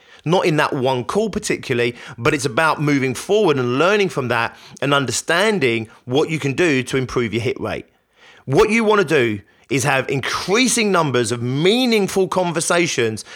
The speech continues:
with people that your service or product matters to. If you have more and more of those conversations, you're gonna find sales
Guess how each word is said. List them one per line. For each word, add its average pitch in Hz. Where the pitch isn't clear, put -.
with 135
people 170
that 117
your 156
service 175
or 185
product 127
matters 135
to. 104
If 135
you 202
have 175
more 185
and 190
more 180
of 147
those 151
conversations, 123
you're 170
gonna 196
find 147
sales 151